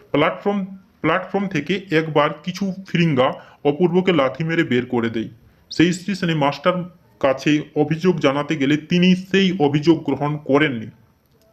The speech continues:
এই ঘটনার কথা মনে পড়লে অপূর্বের দুঃখ লজ্জায় ঘৃণায় মাটির সঙ্গে মিশিয়ে যেতে ইচ্ছে করে। প্রত্যেকটি প্রশ্নই কিন্তু ভীষণভাবে গুরুত্বপূর্ণ।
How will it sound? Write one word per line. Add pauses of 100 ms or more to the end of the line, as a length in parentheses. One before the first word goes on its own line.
(100)
এই
ঘটনার
কথা
মনে
পড়লে (500)
অপূর্বের
দুঃখ
লজ্জায়
ঘৃণায়
মাটির
সঙ্গে
মিশিয়ে
যেতে
ইচ্ছে
করে।
প্রত্যেকটি
প্রশ্নই
কিন্তু
ভীষণভাবে
গুরুত্বপূর্ণ।